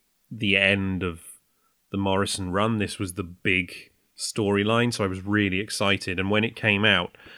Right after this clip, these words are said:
I think I went to Forbidden Planet in Cardiff and bought a copy, the copy I'm holding right now. So this is the first one of my D C graphic novels, my J L A graphic novels, that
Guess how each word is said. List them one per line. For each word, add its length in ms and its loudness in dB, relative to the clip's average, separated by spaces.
I 60 -6
think 240 2
I 80 4
went 240 2
to 120 -2
Forbidden 400 0
Planet 460 -2
in 160 -4
Cardiff 640 -2
and 180 -4
bought 280 2
a 40 -6
copy, 580 -2
the 100 -6
copy 240 -2
I'm 120 0
holding 300 0
right 240 2
now. 320 2
So 160 4
this 200 2
is 120 -2
the 100 -2
first 380 4
one 160 0
of 100 -4
my 360 2
D 180 -2
C 480 -2
graphic 320 0
novels, 380 0
my 100 4
J 180 6
L 80 4
A 80 4
graphic 260 -2
novels, 300 -4
that 180 -2